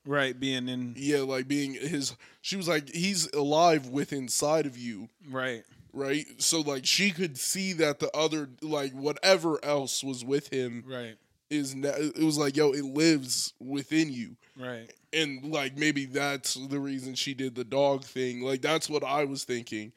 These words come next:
Speaker 1: That's
Speaker 2: 'Cause I'm
Speaker 1: possible.
Speaker 2: like, there's a, there's a little bit of, like,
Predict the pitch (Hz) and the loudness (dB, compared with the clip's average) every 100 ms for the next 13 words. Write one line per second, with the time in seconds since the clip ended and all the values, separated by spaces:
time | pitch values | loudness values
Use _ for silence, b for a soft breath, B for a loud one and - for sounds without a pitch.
0 | - 175 - 147 147 147 143 131 110 - | -12 -10 -4 -2 -2 -2 -2 -2 -4 -10
1 | 139 165 160 143 135 143 131 135 147 135 | -2 0 0 -2 -6 -6 -8 -6 -4 -4
2 | 135 135 151 139 135 131 123 131 127 120 | -4 2 2 2 2 -2 -2 -6 -8 -8
3 | 107 | -14